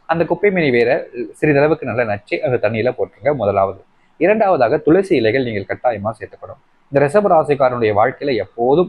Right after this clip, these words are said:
புண்ணியத்தை மாற்றியும் மாற்றம் எடுத்துக்கொண்டு கொடுக்கக்கூடிய ஒன்றாக இந்த துளசி இலைகள் இருக்கும். அந்த துளசி இலைகளையும் நீங்க சேர்த்துக்கோங்க. மூன்றாவது பொருளாக உங்களுடைய வீட்டில் இருக்கக்கூடிய பொருள் தான், இல்லைன்னா நீங்க கடைகள்ல கூட வாங்கிக்கலாம், இந்த ஏலக்காய். இந்த ஏலக்காயும் நீங்கள் இந்த நீல சேர்த்துக்கலாம்.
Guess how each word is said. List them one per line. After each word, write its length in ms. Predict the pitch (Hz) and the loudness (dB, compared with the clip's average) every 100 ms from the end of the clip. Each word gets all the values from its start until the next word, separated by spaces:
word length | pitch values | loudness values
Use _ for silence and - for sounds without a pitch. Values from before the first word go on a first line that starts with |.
| - | -4
புண்ணியத்தை 380 | 117 123 123 113 | -10 -6 -6 -2
மாற்றியும் 360 | 104 - 139 | -2 -2 -8
மாற்றம் 340 | 143 104 113 110 | -4 -4 -6 -10
எடுத்துக்கொண்டு 400 | 101 92 101 - | -10 -12 -12 -10
கொடுக்கக்கூடிய 320 | 101 - 107 | -10 -6 -6
ஒன்றாக 340 | 98 98 98 160 - _ - | -4 -6 -6 -8 -10 _ -4
இந்த 320 | 120 160 - | 0 0 0
துளசி 240 | - 143 143 | 0 0 2
இலைகள் 240 | 110 104 | 0 0
இருக்கும். 280 | 95 95 - | -4 -6 -6
அந்த 160 | 113 107 | -4 -2
துளசி 280 | 123 147 135 | 2 2 2
இலைகளையும் 340 | 98 95 143 | -2 -2 -4
நீங்க 140 | 110 107 | -4 -4
சேர்த்துக்கோங்க. 500 | 117 92 - 92 98 - _ _ _ | -4 -8 -10 -14 -16 -20 _ _ _
மூன்றாவது 520 | 156 208 202 185 180 165 | 0 2 4 2 2 0
பொருளாக 520 | 131 117 107 123 156 | 0 2 2 2 -2
உங்களுடைய 400 | 113 143 160 143 107 | -4 -2 0 0 -2
வீட்டில் 320 | 110 127 139 | -4 -6 -6
இருக்கக்கூடிய 500 | 107 104 101 98 107 120 - | -8 -10 -6 -4 -4 -6 -6
பொருள் 260 | 117 104 104 | -4 -2 -2
தான், 160 | 151 - _ _ - | -6 -10 _ _ -2
இல்லைன்னா 360 | 202 196 170 190 | 2 2 2 0
நீங்க 200 | 156 123 | 0 0
கடைகள்ல 340 | 113 127 117 | 0 0 -2
கூட 160 | 104 120 | -2 0
வாங்கிக்கலாம், 440 | 101 101 90 104 - | 0 -2 -6 -10 -8
இந்த 200 | 147 123 | -4 -2
ஏலக்காய். 480 | 104 98 95 101 - _ _ _ 165 | 0 0 -2 -8 -14 _ _ _ -2
இந்த 80 | 143 | 2
ஏலக்காயும் 560 | 151 170 - 110 139 123 | 2 2 2 0 0 -2
நீங்கள் 200 | 107 151 | -2 -2
இந்த 140 | 117 | -4
நீல 200 | 104 110 | -4 -6
சேர்த்துக்கலாம். 460 | 113 104 - 107 | -8 -14 -16 -18